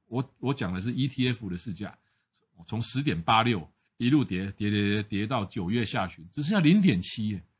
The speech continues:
只剩下零点七。那个时候居然还很多人不断的去投入买进。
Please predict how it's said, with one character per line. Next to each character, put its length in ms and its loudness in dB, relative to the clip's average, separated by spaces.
只 120 -6
剩 120 2
下 40 4
零 120 6
点 160 4
七。 240 -8
那 180 0
个 80 8
时 180 6
候 180 8
居 180 -6
然 160 2
还 180 4
很 400 0
多 300 4
人 340 0
不 80 -8
断 260 -2
的 80 0
去 120 0
投 260 -6
入 140 2
买 180 -6
进。 260 -8